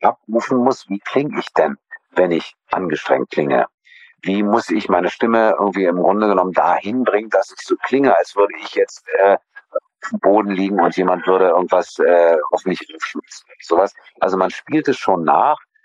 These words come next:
aber halt mit ganz viel Vorstellungskraft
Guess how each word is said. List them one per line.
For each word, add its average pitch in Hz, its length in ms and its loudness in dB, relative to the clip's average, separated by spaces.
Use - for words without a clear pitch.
aber 113 480 2
halt 98 360 0
mit 95 220 -2
ganz 110 260 2
viel 107 240 -4
Vorstellungskraft 117 880 0